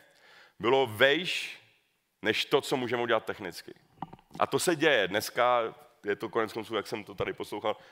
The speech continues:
velký téma, nejen pro vás. Včera jsem přednášel pro Vienna Insurance Group, projížděl jsem si po nocích jejich, eh, annual, eh, ročenky. Devadesát procent musíme se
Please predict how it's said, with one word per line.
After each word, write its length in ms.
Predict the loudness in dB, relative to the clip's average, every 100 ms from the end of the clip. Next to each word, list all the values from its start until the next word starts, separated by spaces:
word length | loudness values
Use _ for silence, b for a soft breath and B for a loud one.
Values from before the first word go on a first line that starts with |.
| B -14
velký 460 | 0 0 0 -6
téma, 540 | 0 0 2 2 2 -2 B 0
nejen 300 | 4 4 2
pro 180 | 0 4
vás. 320 | 4 4 0
Včera 240 | 2 2
jsem 160 | 2 -4
přednášel 480 | 0 2 2 0 -4
pro 160 | -2
Vienna 260 | 2 2 2
Insurance 420 | 0 -6 -6 -6
Group, 260 | -4 -4 -6 B B
projížděl 460 | 0 2 4 4 2
jsem 180 | 2 -2
si 140 | -4
po 180 | 2 2
nocích 440 | 2 -2 -8 0
jejich, 300 | 2 2 2
eh, 320 | 2 4 4
annual, 360 | 4 2 0 0
eh, 600 | 2 2 2 -2 -2 0
ročenky. 640 | 2 2 0 0 -2 -2 -6 B B B B B
Devadesát 520 | 2 4 4 4 4
procent 600 | 2 0 2 2 -2 -12 -10
musíme 420 | -8 -8 -6 -6
se 200 | -2 -4